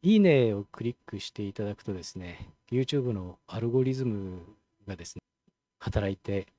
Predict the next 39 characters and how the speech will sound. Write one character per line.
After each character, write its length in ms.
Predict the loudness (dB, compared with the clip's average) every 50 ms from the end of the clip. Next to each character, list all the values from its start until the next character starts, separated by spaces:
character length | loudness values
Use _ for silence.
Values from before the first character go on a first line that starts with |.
| _ _ _ _
お 80 | -10 -8
す 60 | -8
す 140 | -4 2 6
め 120 | 6 8
動 220 | 8 8 8 8 6
画 100 | 4 2
の 260 | 2 -2 -4 -8 0
上 220 | 6 8 8 8
位 20 | 8
に 100 | 6 0
来 100 | -2 -6
る 80 | -6
そ 160 | -6 -6 -8
う 20 | -8
な 80 | -8
の 100 | -8 -4
で、 240 | -2 -2 -2 -2 -4 -8 _ _ _ _ _ _ _ _ _ _ _ _ _ _ _ _ _ -6
え 280 | -4 -4 -4 -4 -4
ー、 40 | -4
ま 80 | 0 6
あ、 40 |
多 120 | 8 8 8
く 120 | 8 2
の 200 | -2 -2 -4 -10 -12
方 240 | -14 -2 0 2 2
に 160 | 2 0 -2
見 120 | -4 -4
て 120 | -2 -2 -4
い 80 | -4
た 100 | -2 -4
だ 60 | -6 -6
く 80 | -2
た 100 | 0 4
め 100 | 4 4
に 60 | 4
も 100 | 2 0
で 80 | -2 -6
す 140 | -8 -8 -6
ね 340 | -6 -6 -4 -6 -6 -8